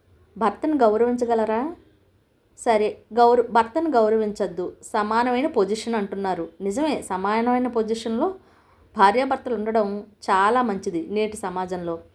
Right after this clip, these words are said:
కానీ పిల్లల్ని సరైన దారిలో పెంచాలి కదా, సరైన మార్గంలో.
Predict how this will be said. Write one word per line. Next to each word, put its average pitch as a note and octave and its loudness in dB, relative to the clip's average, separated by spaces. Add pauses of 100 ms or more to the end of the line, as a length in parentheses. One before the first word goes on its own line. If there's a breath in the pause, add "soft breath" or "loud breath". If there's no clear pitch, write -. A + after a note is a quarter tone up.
(380 soft breath)
కానీ B3 2 (340)
పిల్లల్ని E4 4
సరైన D4+ 2
దారిలో C4 2
పెంచాలి G#3+ -2
కదా, G#3 -2
సరైన A3 0
మార్గంలో. G3+ -2